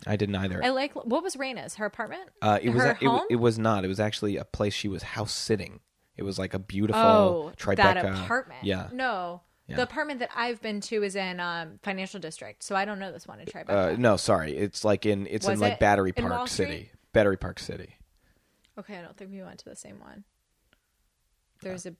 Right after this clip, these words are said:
Speaker 2: I, I went to, uh, she was house sitting recently for a beautiful one.
Speaker 1: It might,
Speaker 2: Cool.
Speaker 1: might have been that one. I don't
Speaker 2: That
Speaker 1: know.
Speaker 2: same one?
Speaker 1: Yeah, we
Speaker 2: On Wall Street?
Speaker 1: twenty-two B. It was not on Wall Street.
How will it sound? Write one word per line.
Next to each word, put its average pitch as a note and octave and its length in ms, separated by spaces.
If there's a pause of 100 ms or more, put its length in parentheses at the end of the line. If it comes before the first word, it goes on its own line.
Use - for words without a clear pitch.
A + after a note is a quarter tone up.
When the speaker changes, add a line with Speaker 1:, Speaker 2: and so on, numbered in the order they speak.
(140)
Speaker 2:
I, F#3+ 240
I F#3+ 140
went F3+ 180
to, E3 280 (200)
uh, F#3 380
she - 160
was G3 80
house F#3+ 200
sitting F3+ 200
recently F#3 340
for - 160
a - 40
beautiful - 340
one. - 260
Speaker 1:
It G#2 100
might, A2+ 140
Speaker 2:
Cool. B3 320
Speaker 1:
might G#2+ 140
have D3 100
been G2+ 140
that F#2 200
one. - 60
I - 60
don't G#2 100
Speaker 2:
That G#3 100
Speaker 1:
know. G3 40
Speaker 2:
same G3 240
one? G#3 220 (360)
Speaker 1:
Yeah, - 160
we A2 300 (560)
Speaker 2:
On G#3+ 120
Wall G#3+ 140
Street? F#4 240
Speaker 1:
twenty-two G2+ 380
B. G#2 180
It A#2 80
was - 160
not F2 160
on C#2+ 80
Wall - 140
Street. - 300